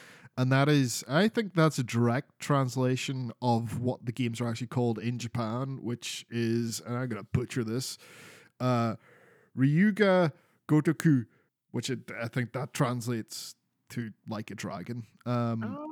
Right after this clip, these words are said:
Speaker 2: weird.
Speaker 1: so, yeah, we already had the, the remake of Ishin, um, which originally came out in PlayStation three.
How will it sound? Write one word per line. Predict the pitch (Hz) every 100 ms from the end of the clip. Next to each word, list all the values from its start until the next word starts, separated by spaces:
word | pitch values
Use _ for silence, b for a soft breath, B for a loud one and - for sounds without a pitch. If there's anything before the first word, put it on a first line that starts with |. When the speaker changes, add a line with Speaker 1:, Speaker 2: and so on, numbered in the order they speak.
| 330
Speaker 2:
weird. | 554 - _ _ _ _ _ _ _ _ - _
Speaker 1:
so, | - 147 135 117
yeah, | 139 131
we | 143
already | 175 214 175
had | 160 143
the, | 143 139 127 123
the | -
remake | 127 135 135 131 127
of | 117
Ishin, | 101 120 143 139 131 - -
um, | 123 117 117 117 110 - _ -
which | 117 113
originally | 120 104 113 113
came | - 123
out | 123
in | 110
PlayStation | - 120 117 120 127
three. | - 131 147